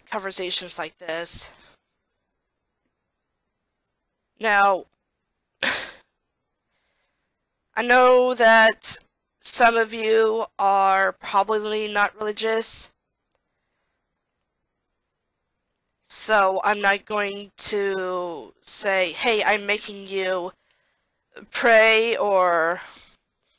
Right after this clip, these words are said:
anything s-, of the sort. I'm not telling you what to do, besides hoping for the best,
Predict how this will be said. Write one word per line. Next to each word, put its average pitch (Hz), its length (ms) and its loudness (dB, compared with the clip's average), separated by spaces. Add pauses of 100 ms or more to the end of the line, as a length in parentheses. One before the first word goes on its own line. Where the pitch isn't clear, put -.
(1300)
anything 208 600 -10
s-, - 260 -4
of 196 140 -6
the 180 60 -14
sort. 185 240 -2
I'm 196 80 -2
not 208 160 0
telling 226 300 -4
you 214 140 -2
what 190 260 -4
to 214 100 -8
do, 196 380 -4 (520)
besides 226 840 4
hoping 226 440 -2
for 262 140 -2
the 240 80 -2
best, 202 720 2